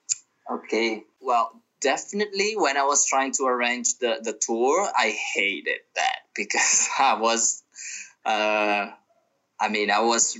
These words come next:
literally for, like, seven, eight months not sleeping properly because, of course, the, the time zone, no? So for them, when it's, like,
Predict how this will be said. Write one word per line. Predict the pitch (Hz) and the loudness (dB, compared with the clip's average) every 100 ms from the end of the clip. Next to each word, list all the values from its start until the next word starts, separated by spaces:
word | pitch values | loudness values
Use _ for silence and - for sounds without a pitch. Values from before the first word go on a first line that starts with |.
| 104 | -8
literally | 110 120 127 151 143 147 | 0 0 2 0 2 0
for, | 143 117 | 0 0
like, | 101 95 92 - - - | 2 2 2 -4 -10 -8
seven, | - - 110 113 - | -2 0 2 0 0
eight | 110 117 | -2 -2
months | 110 110 110 107 - - - - - _ | 0 0 0 2 2 0 -6 -18 -20 _
not | 107 113 117 | 0 2 2
sleeping | - 110 113 147 160 | 0 0 -2 -4 -6
properly | - 165 165 180 185 | 0 0 2 0 0
because, | 190 151 139 - - - - | -2 -2 2 0 -2 -20 -6
of | 123 - | -4 0
course, | 135 - | 2 2
the, | 131 | 0
the | 117 113 | 0 -2
time | - 143 175 180 | -2 0 2 2
zone, | 120 107 98 | 2 0 -2
no? | 104 123 | -2 0
So | 135 131 | 2 0
for | 120 123 | -2 -2
them, | 120 135 175 | 0 -2 0
when | 151 | -2
it's, | 151 - | 0 0
like, | 123 120 | 0 -2